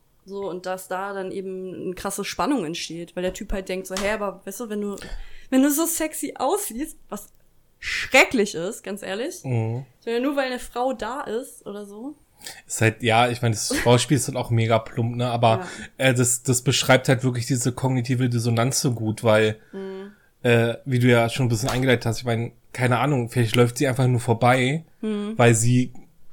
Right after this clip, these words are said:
Speaker 2: hat einen Termin und sie will schnell irgendwo hin oder sie hat einen Freund und will jetzt, hat jetzt keine Lust, sich, ähm, in ein Gespräch verwickeln zu lassen.
Speaker 1: Ja, oder hat einfach
Speaker 2: Oder
Speaker 1: generell keinen Bock auf,
Speaker 2: Ja.
Speaker 1: auf angemacht werden.
Speaker 2: Eben.
Speaker 1: So.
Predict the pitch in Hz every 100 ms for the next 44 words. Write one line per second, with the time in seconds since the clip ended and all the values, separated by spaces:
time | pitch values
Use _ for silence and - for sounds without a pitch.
0 | - _ - - 135 151 139 147 143 160
1 | 180 120 104 - 113 120 117 127 - 131
2 | 127 131 131 151 123 117 117 123 151 170
3 | - 127 120 120 117 127 131 123 - -
4 | - 127 117 - - - - - - 131
5 | 127 135 123 - 135 127 131 131 139 -
6 | - 131 - - 127 127 127 127 - -
7 | - 127 127 120 - 156 156 151 131 127
8 | 127 - 127 123 123 123 120 120 - -
9 | - - 262 143 262 277 370 202 190 -
10 | 139 - 233 - 123 120 139 117 - 165
11 | 190 214 302 381 185 196 - - 123 127
12 | 117 - -